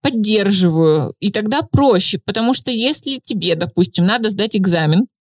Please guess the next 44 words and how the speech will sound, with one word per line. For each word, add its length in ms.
условно 580
мы 120
щас, 320
это 160
самое 320
простое, 400
у 60
каждого 340
это 180
было, 340
что 220
я 120
получу, 360
если 240
я 120
с 60
первого 380
раза 240
его 180
сдам? 380
Вы 120
договоритесь 520
с 60
собой, 480
там 140
будет 220
какая-нибудь 500
приятная 400
плюшка. 460
Как 220
я 140
себя 260
похвалю? 560
И 100
тогда 320
у 40
вас 180
не 100
будет 300
вопроса, 500
зачем 400
мне 240
это 160
надо. 340